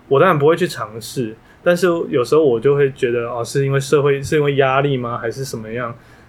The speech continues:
的关系，让很多人去试着这个毒品？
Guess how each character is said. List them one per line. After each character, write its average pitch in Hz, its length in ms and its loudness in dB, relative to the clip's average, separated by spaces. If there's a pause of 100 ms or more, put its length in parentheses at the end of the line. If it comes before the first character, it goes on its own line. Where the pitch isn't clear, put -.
(100)
的 131 80 2
关 143 240 2
系， 139 160 -4
让 143 160 2
很 120 160 -4
多 127 140 2
人 117 80 -4
去 131 180 -4
试 127 380 -8
着 110 160 -4
这 139 120 0
个 117 380 -2 (140)
毒 117 180 -4
品？ 113 280 -10